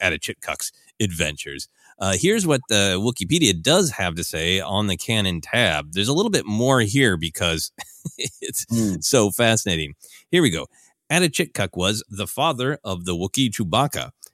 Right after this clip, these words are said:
Speaker 1: who, when introducing himself to Han Solo, referred to himself as Chewbacca, son of Ada Chitkuk. Uh, I believe that is the actual translation from the movie Solo. Uh, so that's how Ada Chitkuk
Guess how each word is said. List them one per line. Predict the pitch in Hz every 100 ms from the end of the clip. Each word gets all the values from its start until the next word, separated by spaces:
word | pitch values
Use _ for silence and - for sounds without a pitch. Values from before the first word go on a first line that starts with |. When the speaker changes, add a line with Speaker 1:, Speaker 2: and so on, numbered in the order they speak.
| _
Speaker 1:
who, | - 98 101 101
when | 104 104 98 -
introducing | 135 113 175 -
himself | 104 95 107 101
to | -
Han | - 113 95
Solo, | - 165 110 90 -
referred | 98 - 135 143
to | 104
himself | 92 92 95 -
as | 95 90 - -
Chewbacca, | - 92 120 110 117 -
son | - - 113 101 101 -
of | 95 -
Ada | 95 85
Chitkuk. | - - - 73 - - -
Uh, | - 87 -
I |
believe | 98 101 90
that | 90
is | 82 80
the | 82
actual | 76 - 85
translation | 87 76 82 78 - 76
from | - 78
the | 76
movie | 78 71 69
Solo. | - 73 55 - _ - _ - -
Uh, | 82
so | 80
that's | 98 85 -
how | 73 73
Ada | 76
Chitkuk | - 78 -